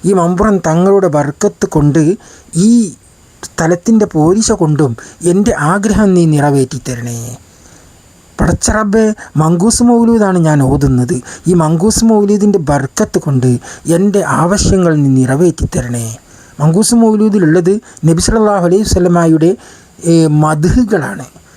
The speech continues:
അപ്പോൾ അതിൻ്റെ ബർക്കത്ത് കൊണ്ട്, അതിന് ബർക്കത്ത് ഉണ്ടാവില്ല, ആ മദ്ഹ് ഇങ്ങനെ പറയല്ലേ. അള്ളാഹുവിൻ്റെ ഏറ്റവും ഇഷ്ടപ്പെട്ട അടിമയായ മുത്ത് റസൂലിൻ്റെ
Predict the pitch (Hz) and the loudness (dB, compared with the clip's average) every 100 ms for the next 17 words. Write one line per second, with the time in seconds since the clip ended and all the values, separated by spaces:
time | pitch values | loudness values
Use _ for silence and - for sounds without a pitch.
0 | - 170 226 214 214 226 240 214 170 - | -6 -2 0 0 0 0 0 0 -2 -4
1 | 175 156 151 135 143 180 175 180 190 165 | -4 -4 -4 -2 0 0 0 -2 -2 0
2 | 147 151 165 156 175 208 196 170 147 147 | 2 0 0 0 2 2 2 0 0 0
3 | 131 110 104 - - - 147 165 175 175 | 0 -4 -12 -20 -14 -4 0 0 0 0
4 | 180 180 190 160 - - 175 185 180 147 | 0 2 0 -2 -2 -2 0 2 0 -2
5 | - 180 170 170 - 190 156 139 160 180 | -2 -4 -2 -4 -2 -2 0 0 2 2
6 | 160 170 185 139 - 175 165 151 165 160 | 2 0 0 -2 -4 -2 -2 -2 0 2
7 | 165 160 196 | 2 2 0